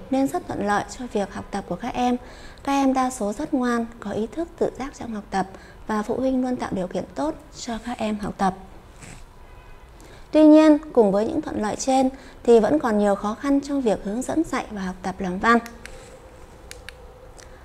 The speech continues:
Giáo viên khi dạy văn miêu tả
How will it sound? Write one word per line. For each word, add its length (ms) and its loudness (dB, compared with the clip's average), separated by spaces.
Giáo 200 4
viên 320 10
khi 180 6
dạy 200 4
văn 220 4
miêu 120 6
tả 300 2